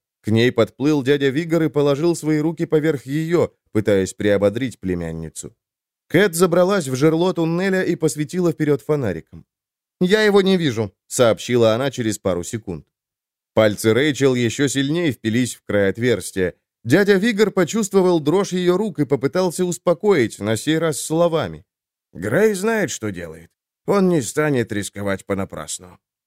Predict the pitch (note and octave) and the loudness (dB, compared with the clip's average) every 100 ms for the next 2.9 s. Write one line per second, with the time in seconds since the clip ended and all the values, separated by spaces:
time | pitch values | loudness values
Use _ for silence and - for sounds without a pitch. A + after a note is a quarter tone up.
0 | _ _ _ - F#2 G#2 G2+ G#2 B2 C3+ | _ _ _ -6 2 2 2 0 2 0
1 | E3 D#3 F#3+ E3+ F3 F3+ E3+ F3 C#3 E3 | 0 -2 -2 0 2 2 0 -2 -2 -2
2 | E3 C#3+ D3+ D3 G2+ E2+ - D#2+ | 0 0 0 0 -2 -4 -6 -12